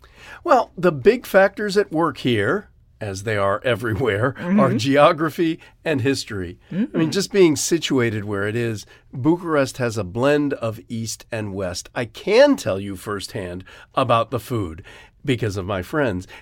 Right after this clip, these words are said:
Speaker 1: and it's influenced by a variety of cuisines, German and Balkan,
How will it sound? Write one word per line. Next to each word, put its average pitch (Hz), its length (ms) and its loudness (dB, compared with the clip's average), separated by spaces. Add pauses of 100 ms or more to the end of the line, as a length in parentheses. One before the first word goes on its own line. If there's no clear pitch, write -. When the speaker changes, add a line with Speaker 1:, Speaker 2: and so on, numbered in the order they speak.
Speaker 1:
and 123 360 0
it's 127 200 -2
influenced 175 640 2
by 127 220 4
a 117 40 0
variety 117 640 2
of 82 140 -12
cuisines, 101 640 -6 (280)
German 127 680 2
and 82 320 -10
Balkan, 123 580 2